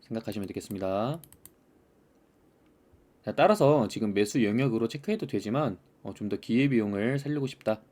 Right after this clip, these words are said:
하시는 분들은 명확하게 흐름을 캐치 이후 눌러주는 영역에서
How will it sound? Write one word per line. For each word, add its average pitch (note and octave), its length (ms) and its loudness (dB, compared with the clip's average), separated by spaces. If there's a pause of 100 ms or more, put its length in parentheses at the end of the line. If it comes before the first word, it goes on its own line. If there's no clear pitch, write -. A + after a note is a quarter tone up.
(240)
하시는 C3+ 320 -4
분들은 A2 460 -4 (1400)
명확하게 G2+ 840 -6 (600)
흐름을 A2+ 260 -6
캐치 C#3 300 -8
이후 A2 260 -4 (2000)
눌러주는 G#2 400 -6
영역에서 A2 720 -4